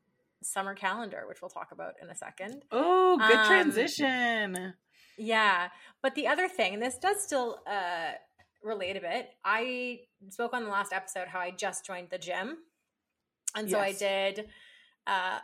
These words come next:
Speaker 1: a pump class two days ago. And, like, I hurt so much right now. But, like, I love it. 'Cause I know I got, like, a full body workout. And the class itself was so sweet.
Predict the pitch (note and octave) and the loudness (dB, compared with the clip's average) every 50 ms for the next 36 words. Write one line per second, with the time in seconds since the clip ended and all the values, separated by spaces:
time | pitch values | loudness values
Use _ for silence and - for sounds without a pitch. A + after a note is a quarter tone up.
0 | - - - - - - - G3 G3 G#3 G3+ - - - A#3 A3+ A#3 B3+ C#4+ D4+ | -6 -6 -6 -8 -8 -6 -4 -4 -4 -4 -6 -12 -6 -2 -2 0 0 0 -2 -2
1 | D4 - - - - - _ _ _ _ _ _ - - D4 C4+ C4 C4 C4 C4 | -4 -6 -8 -8 -10 -18 _ _ _ _ _ _ -10 -4 0 0 2 2 0 -2
2 | C4 - - D4 D#4+ E4+ E4 - - - _ _ _ _ _ _ _ _ _ _ | -2 0 0 0 0 -2 -4 -8 -18 -20 _ _ _ _ _ _ _ _ _ _
3 | _ _ _ - A#3 A3 G#3+ A3 G#3+ G3+ G3 - - G#3 G#3+ G#3+ - - A3 G#3+ | _ _ _ -6 -6 -6 -4 -4 -6 -8 -6 -4 -2 -2 -2 -2 -2 -2 0 0
4 | B3+ D#4+ D#4+ - - - - - - - - _ _ _ _ - - - - - | 0 0 -2 -6 -8 -10 -10 -12 -16 -20 -20 _ _ _ _ -12 -8 -4 -2 0
5 | - - - - G#3+ F#3+ F3+ F3 - - - - - - - - F2+ - - - | 2 2 2 2 0 0 -2 -4 -8 -10 -8 -8 -8 -8 -8 -8 -10 -10 -10 -12
6 | F#3+ _ _ _ _ _ _ - - - - - _ - - B3 B3 B3 A#3+ A3+ | -16 _ _ _ _ _ _ -20 -20 -20 -20 -20 _ -2 -2 0 0 0 -2 -2
7 | A3+ - _ _ _ - G#3+ G#3+ G3 F#3+ F3+ F3+ - - - - _ _ _ _ | -4 -8 _ _ _ 0 0 0 0 -4 -6 -8 -10 -14 -16 -18 _ _ _ _
8 | _ _ _ _ _ _ _ _ - G#3+ B3+ A#3 A3+ A3 A3 A3 G#3+ G#3 A3 - | _ _ _ _ _ _ _ _ -4 0 2 2 2 2 2 2 2 2 0 0
9 | G#3+ - - A3 - - - G#3 G3+ G3 G3+ F#3 E3+ F3 F3+ E3+ E3 D3+ C#3+ - | -2 -4 -4 -6 -8 -6 -4 -2 -2 -2 -2 -2 -2 -2 -4 -8 -10 -10 -10 -10
10 | - E3 E3+ E3+ F3 F3+ - - _ _ _ _ _ - F#3+ F#3 F3+ F3+ F3 F3+ | -8 -6 -6 -6 -6 -6 -8 -12 _ _ _ _ _ -10 -8 -6 -6 -6 -6 -6
11 | F3+ F3+ F3 - _ _ - G#3 G#3 - - F#3+ F#3+ F#3+ - C4 C4 - - G3 | -8 -10 -14 -18 _ _ -10 -10 -6 -4 -2 -2 -2 -2 -4 -8 -6 -4 -2 -2
12 | G3 G3 G#3 G3+ G3+ - G3 G3 F#3+ - F#3+ F#3 - - - | -2 -2 -6 -6 -4 -4 -4 -4 -4 -6 -10 -12 -12 -14 -20